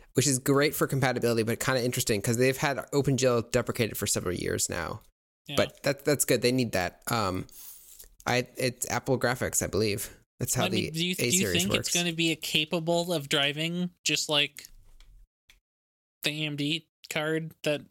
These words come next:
Speaker 2: Brandon
Speaker 1: I
Speaker 2: has
Speaker 1: mean,
Speaker 2: in there?
Speaker 1: a thirteen inch iPad Pro is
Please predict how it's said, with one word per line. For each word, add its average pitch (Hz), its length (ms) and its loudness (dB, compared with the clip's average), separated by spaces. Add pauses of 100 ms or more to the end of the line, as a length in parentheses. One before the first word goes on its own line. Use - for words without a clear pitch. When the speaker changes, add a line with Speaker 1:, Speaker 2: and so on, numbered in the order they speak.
Speaker 2:
Brandon 156 380 -2
Speaker 1:
I 143 60 0
Speaker 2:
has 147 60 2
Speaker 1:
mean, 160 160 4
Speaker 2:
in - 40 2
there? 175 220 -2 (340)
Speaker 1:
a 156 80 6
thirteen 160 360 4
inch 175 200 4
iPad 143 440 2
Pro 131 400 4
is 113 640 0